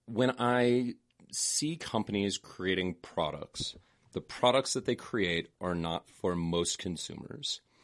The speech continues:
And everyone wants to pitch to the most vocal minority, which are people that want super potent cannabis that is quote unquote loud.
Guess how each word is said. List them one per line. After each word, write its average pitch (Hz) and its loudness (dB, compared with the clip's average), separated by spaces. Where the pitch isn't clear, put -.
And 92 2
everyone 127 2
wants 92 -2
to 85 -2
pitch - -4
to 95 -2
the 90 2
most 90 0
vocal 95 2
minority, 87 -4
which 92 -2
are 95 4
people 90 -2
that 87 -4
want 82 -4
super 131 2
potent 107 -2
cannabis 98 -2
that 98 -2
is 95 -2
quote 127 -2
unquote 110 -4
loud. 107 2